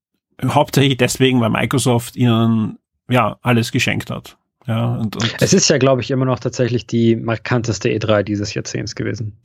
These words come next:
Speaker 2: die zweitausenddreizehner. Ich glaub, nichts ist wirklich daran gekommen. Natürlich gab's noch so eine Sony E drei mit sehr vielen Überraschungen, Geschenken
Speaker 1: Ja,
Speaker 2: und so weiter und so
Speaker 1: aber
Speaker 2: fort. Aber
Speaker 1: ha-,
Speaker 2: einfach
Speaker 1: neu-,
Speaker 2: nur
Speaker 1: neue Hardware und dann so ein Vernichtungsschlag gegen,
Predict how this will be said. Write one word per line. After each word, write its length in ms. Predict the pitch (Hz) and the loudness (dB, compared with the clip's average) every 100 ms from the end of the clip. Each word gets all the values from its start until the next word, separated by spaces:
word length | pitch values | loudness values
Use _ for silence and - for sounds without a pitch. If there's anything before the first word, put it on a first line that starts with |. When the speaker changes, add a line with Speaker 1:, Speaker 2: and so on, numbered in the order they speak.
| 120 | -2
Speaker 2:
die 60 | |
zweitausenddreizehner. 760 | 110 113 110 104 101 101 - 110 | 0 2 2 2 2 0 -2 -2
Ich 80 | 113 | 0
glaub, 180 | 117 | 2
nichts 280 | 117 117 120 | 4 2 2
ist 120 | 113 | -2
wirklich 240 | 120 107 104 | 0 0 2
daran 280 | 107 104 107 | 0 0 0
gekommen. 260 | 104 113 - - | 0 -2 -4 -6
Natürlich 340 | - - 135 131 | -2 2 2 2
gab's 200 | 135 123 | 0 0
noch 100 | 131 | 0
so 120 | 135 | 2
eine 460 | 120 120 117 117 - | 2 2 0 -2 -2
Sony 280 | 131 123 | 0 2
E 40 | 120 | 0
drei 160 | 123 | 0
mit 160 | 117 117 | 0 2
sehr 140 | 127 | 2
vielen 140 | 113 120 | 2 0
Überraschungen, 440 | 110 117 110 120 | 0 -2 -2 0
Geschenken 300 | 113 - 120 | 0 2 4
Speaker 1:
Ja, 100 | 120 | 4
Speaker 2:
und 100 | 135 | 2
so 120 | 131 | 2
weiter 200 | 120 117 | 2 2
und 60 | 117 | 0
so 60 | 110 | 0
Speaker 1:
aber 160 | 113 | 0
Speaker 2:
fort. 100 | 120 - - - - _ _ _ _ _ _ - | 0 -4 -20 -20 -20 _ _ _ _ _ _ -4
Aber 180 | 131 120 | -2 2
Speaker 1:
ha-, 40 | |
Speaker 2:
einfach 300 | 135 143 147 | 2 4 4
Speaker 1:
neu-, 60 | 131 | 4
Speaker 2:
nur 120 | 135 | 4
Speaker 1:
neue 200 | 160 143 | 2 2
Hardware 480 | 135 151 147 143 135 | 0 0 2 2 2
und 220 | 131 123 | 0 0
dann 180 | 127 131 | 0 0
so 200 | - 139 | 0 2
ein 340 | 131 135 127 | 2 2 0
Vernichtungsschlag 1040 | 120 143 143 - 127 120 123 113 123 120 - | 2 2 2 0 -2 0 0 2 0 -2 -6
gegen, 460 | 117 135 117 117 | -6 -4 -4 -6